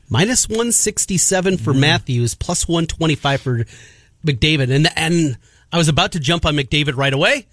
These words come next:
Speaker 2: Mm-hmm.
Speaker 1: I thought I'd ask my Canadian friend for a
Speaker 2: Yeah.
Speaker 1: little more information
Speaker 2: I think
Speaker 1: there.
Speaker 2: Toronto's the best team in Canada, but I wouldn't be surprised if Edmonton gets out.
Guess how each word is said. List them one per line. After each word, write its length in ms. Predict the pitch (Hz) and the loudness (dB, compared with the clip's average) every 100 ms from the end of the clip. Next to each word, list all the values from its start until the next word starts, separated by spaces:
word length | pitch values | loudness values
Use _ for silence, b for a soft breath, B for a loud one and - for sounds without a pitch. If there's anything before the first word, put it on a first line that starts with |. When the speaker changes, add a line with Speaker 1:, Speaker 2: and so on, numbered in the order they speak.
| 123 | -6
Speaker 2:
Mm-hmm. 400 | 113 110 131 143 | -4 -4 -4 -6
Speaker 1:
I 100 | 156 | -6
thought 280 | - 294 269 | -6 -6 -2
I'd 160 | 156 135 | 0 0
ask 340 | 123 104 - | 0 -2 0
my 140 | 131 | -2
Canadian 460 | 120 139 139 120 110 | 0 0 0 0 -2
friend 380 | - 160 123 120 | -2 0 0 0
for 100 | 120 | 0
a 20 | |
Speaker 2:
Yeah. 60 | 127 | 2
Speaker 1:
little 140 | 135 | 2
more 200 | 123 123 | 2 2
information 500 | 117 - 107 107 - | 0 -2 -4 -4 -2
Speaker 2:
I 40 | 190 | -2
think 200 | 311 294 | -2 -2
Speaker 1:
there. 100 | 247 | 0
Speaker 2:
Toronto's 320 | 220 214 196 | 2 0 -2
the 100 | 180 | -2
best 260 | 156 165 - | -2 -2 -2
team 200 | 170 165 | -2 -2
in 80 | 160 | -2
Canada, 520 | 170 160 165 180 175 b b b _ | -2 -2 -2 -2 -6 b b b _
but 160 | 160 | 0
I 60 | 196 | 0
wouldn't 220 | 240 370 | -4 -2
be 80 | 392 | -4
surprised 460 | 349 262 196 180 165 | -4 -2 -2 0 -2
if 100 | 151 | -2
Edmonton 460 | 156 151 131 151 | 0 0 0 -2
gets 240 | 139 143 151 | -2 -4 -2
out. 180 | 165 | -4